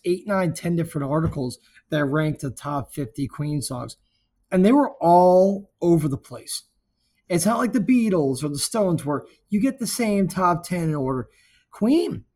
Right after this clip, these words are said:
people just mixed it all up. And I saw the thirty-nine pop up a few times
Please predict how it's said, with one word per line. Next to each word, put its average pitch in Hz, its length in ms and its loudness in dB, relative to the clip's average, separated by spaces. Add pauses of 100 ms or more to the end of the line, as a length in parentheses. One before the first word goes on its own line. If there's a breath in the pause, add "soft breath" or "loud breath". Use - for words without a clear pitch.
(200)
people 233 380 0
just 165 260 -2 (140)
mixed 175 440 -2
it 151 140 -2 (100)
all 147 440 -2
up. 160 340 -4 (300)
And 196 100 4
I 185 100 4
saw 220 300 -2
the 233 160 -2
thirty-nine 175 840 0
pop 160 360 -6
up 165 160 -8
a 143 60 -4
few 202 280 -4
times 123 520 -10